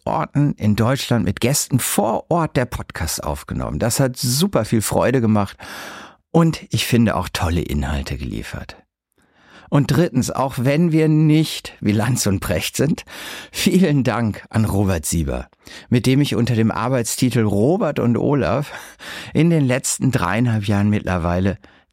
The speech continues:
zehn Folgen aufgenommen habe, die alle einen Dialog als Format haben und damit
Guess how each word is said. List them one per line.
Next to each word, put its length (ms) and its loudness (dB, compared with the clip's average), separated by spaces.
zehn 360 2
Folgen 460 0
aufgenommen 560 0
habe, 240 0
die 180 0
alle 340 -2
einen 340 2
Dialog 680 2
als 240 -2
Format 480 0
haben 280 2
und 260 2
damit 320 0